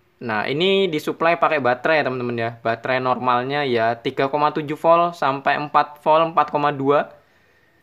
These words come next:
Ya, seperti ini. Ini kita ukur dulu tegangan baterainya ini berapa volt, teman-teman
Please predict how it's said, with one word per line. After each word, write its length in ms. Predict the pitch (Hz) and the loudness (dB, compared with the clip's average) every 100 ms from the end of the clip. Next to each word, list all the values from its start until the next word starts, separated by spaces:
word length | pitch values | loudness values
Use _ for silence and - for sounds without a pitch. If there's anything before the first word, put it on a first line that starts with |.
| _ | _
Ya, 160 | 120 143 | -6 -6
seperti 480 | - 127 120 127 135 | -4 -8 -4 -2 -2
ini. 160 | 165 - _ - - _ _ _ _ _ - 131 | -6 -8 _ -16 -16 _ _ _ _ _ -20 -10
Ini 160 | 131 | -8
kita 240 | 131 131 135 | -6 -4 -4
ukur 240 | 135 151 | -2 -4
dulu 400 | 139 143 175 196 - _ _ _ _ _ - | -2 -2 -2 -4 -12 _ _ _ _ _ -12
tegangan 560 | 123 123 123 135 139 127 | -6 -2 -2 -2 -2 0
baterainya 720 | 123 131 131 139 160 170 170 - _ | 0 0 -2 0 0 -2 -4 -14 _
ini 240 | - 143 135 | -10 -6 -4
berapa 400 | 117 117 120 120 | -4 -2 -2 0
volt, 320 | 135 117 110 | 0 0 -2
teman-teman 320 | 113 117 117 | -8 -6 -4